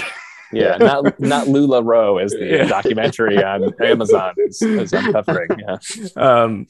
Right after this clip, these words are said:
Speaker 1: s-, where would original sin fall in this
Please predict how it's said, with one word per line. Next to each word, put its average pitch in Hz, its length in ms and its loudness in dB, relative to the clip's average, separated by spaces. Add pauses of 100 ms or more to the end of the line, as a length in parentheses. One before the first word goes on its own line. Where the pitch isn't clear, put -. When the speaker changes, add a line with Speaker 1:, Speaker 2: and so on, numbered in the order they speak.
Speaker 1:
s-, - 240 -20
where 160 300 2
would 170 480 4
original 139 400 -2
sin 120 380 -4
fall 117 560 0
in 110 260 -8
this - 420 -8